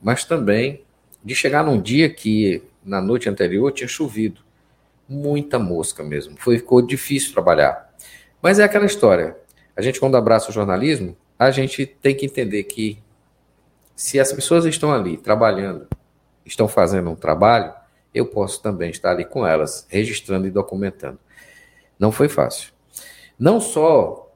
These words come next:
pelas condições subhumanas ali, tá? Mas principalmente por alguns depoimentos. São fortes. Fortes de mulheres fortes, de vidas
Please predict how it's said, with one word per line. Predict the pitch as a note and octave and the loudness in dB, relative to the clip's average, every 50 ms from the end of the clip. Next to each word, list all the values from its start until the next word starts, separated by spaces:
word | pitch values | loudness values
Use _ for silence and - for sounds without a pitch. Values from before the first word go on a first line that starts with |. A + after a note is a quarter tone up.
| _ _ _ _ | _ _ _ _
pelas | - B2 A#2 A#2 A2+ - | 2 2 4 4 2 0
condições | - C3+ D3 D3+ - - - - B2+ C#3+ D#3 C#3 A2 - | 0 -2 -2 -2 -2 -6 -8 -6 -6 -4 -4 -4 -4 -6
subhumanas | - A2+ G#2+ C3 D#3 D3 A#2 A2 A#2+ C3+ C3 A2 F#2 E2 D#2 E2 | -6 -6 -4 -2 -2 -2 0 0 2 2 2 2 2 -2 -2 -4
ali, | C#2 C2+ C2+ C2 - - _ _ _ _ _ _ _ _ _ | -4 -4 -4 -6 -8 -10 _ _ _ _ _ _ _ _ _
tá? | - F#2 F2 F2 F2+ - - - _ - | 0 2 2 2 0 -4 -10 -20 _ -12
Mas | F2+ F#2 - | -10 -10 -10
principalmente | - - C#3+ D3 D3 - A2+ F#2+ F2 F#2 G#2 G2 - - - _ _ _ _ _ _ _ _ _ _ _ _ _ _ - | -6 -6 -8 -8 -6 -8 -8 -8 -6 -6 -6 -6 -6 -10 -16 _ _ _ _ _ _ _ _ _ _ _ _ _ _ 0
por | C3 D3 | 2 4
alguns | D3 B2+ F#2 - F#2 F2 - | 4 4 2 0 -4 -6 -2
depoimentos. | - F#2 F2 - G2+ G2 F#2+ D#2 C2 A#1+ - - - - - _ _ _ _ _ _ _ _ _ | -2 -4 -2 2 0 0 2 0 -4 -8 -10 -12 -16 -16 -16 _ _ _ _ _ _ _ _ _
São | - - C#3+ C#3+ | -2 0 0 0
fortes. | - - - - - - - - - - - _ _ _ _ _ _ _ _ _ | 0 0 0 0 0 -4 -10 -10 -10 -10 -12 _ _ _ _ _ _ _ _ _
Fortes | - - - D#3+ F3+ F3 F3 - | -12 0 4 4 4 4 2 -4
de | C#3 C#3+ | -6 -6
mulheres | C3+ B2+ B2+ C#3 C#3 A#2+ A2 - - | -4 2 6 6 6 6 4 -4 -8
fortes, | - - B2 B2 B2+ B2 - - - - - | -4 0 2 2 2 2 0 -6 -10 -10 -10
de | A2 A#2 A#2+ | -8 -8 -8
vidas | G2+ A2+ A#2+ B2+ B2 A2+ B2 B2 A#2 A#2 - - - - _ _ | -6 -4 -4 -6 -4 0 0 0 0 0 -2 -4 -6 -8 _ _